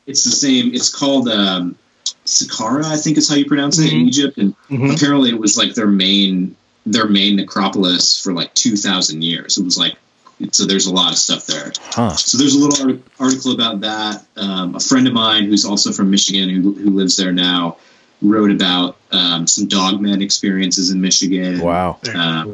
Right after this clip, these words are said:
Speaker 1: which is, which is always a fun, fun
Speaker 3: Yeah.
Speaker 1: topic. So it's, like,
Speaker 2: Yeah.
Speaker 1: that, that's the kind of stuff we're putting out there.
Speaker 3: That's
Speaker 1: Um,
Speaker 3: cool.
Speaker 1: and it, yeah, it's just been, it's been really fun, and it's been, it's been cool to, like, have s-,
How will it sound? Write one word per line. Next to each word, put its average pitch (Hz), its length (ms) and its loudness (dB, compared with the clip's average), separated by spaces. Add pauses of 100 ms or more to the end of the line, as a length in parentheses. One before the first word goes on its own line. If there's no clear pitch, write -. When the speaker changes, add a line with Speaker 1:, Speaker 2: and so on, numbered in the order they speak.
(120)
Speaker 1:
which 101 140 -2
is, - 220 0
which 107 200 0
is - 80 0
always 95 340 0
a - 60 -6
fun, 90 400 -4
fun - 360 -4
Speaker 3:
Yeah. 107 80 2
Speaker 1:
topic. 101 340 0
So 147 140 4
it's, - 200 0
like, 139 120 0
Speaker 2:
Yeah. - 80 -8 (400)
Speaker 1:
that, - 220 0 (140)
that's 147 220 2
the - 100 2
kind 147 160 2
of 131 60 4
stuff 123 240 0
we're 117 80 -4
putting 104 280 0
out 98 200 -2
there. 90 440 -2 (100)
Speaker 3:
That's 95 280 2
Speaker 1:
Um, - 60 -2
Speaker 3:
cool. 107 280 0 (320)
Speaker 1:
and - 140 4
it, 269 100 -2 (280)
yeah, - 280 2
it's - 140 0
just - 180 0
been, 135 300 4
it's 135 160 0
been 170 180 -2
really 170 180 0
fun, 156 280 0
and 104 100 0
it's 101 200 0
been, 117 400 0 (400)
it's - 160 2
been 156 140 2
cool 170 280 0
to, 151 60 4
like, 123 260 0
have 110 380 0
s-, - 1040 -6